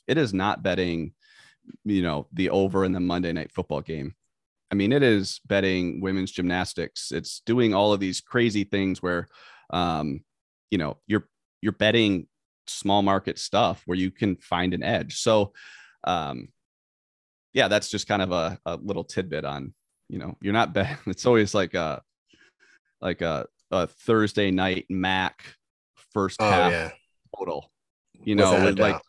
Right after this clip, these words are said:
Speaker 1: there's eleven people in the stands, and that's where you have an edge.
Speaker 2: For sure.
Speaker 1: Um,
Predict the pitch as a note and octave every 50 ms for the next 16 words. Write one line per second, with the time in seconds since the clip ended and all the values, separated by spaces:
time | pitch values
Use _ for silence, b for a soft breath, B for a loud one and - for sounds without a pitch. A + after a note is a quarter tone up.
0 | _ - B2 A#2+ G#2 - - _ _ _ _ - A2+ G#2 G#2 G#2+ G#2+ G#2 G#2+ G#2
1 | G2 - G#2+ G2+ G2 - G2 G2 F#2 F#2 F2 - - - F2+ F2+ F2+ F2+ F2 E2
2 | E2 - - - - - - F2+ F2+ F2+ F2+ F#2 F#2+ F#2+ F#2 - - - F2+ E2+
3 | D#2 E2+ F2+ D#2 D#2 E2 E2 D#2 C2+ C2 B1+ - - - - - - - - -
4 | A#2 A2 G2+ - - A2 G2+ F2 D#2 - - F2+ F2+ F2 E2 D#2 D#2+ F2 -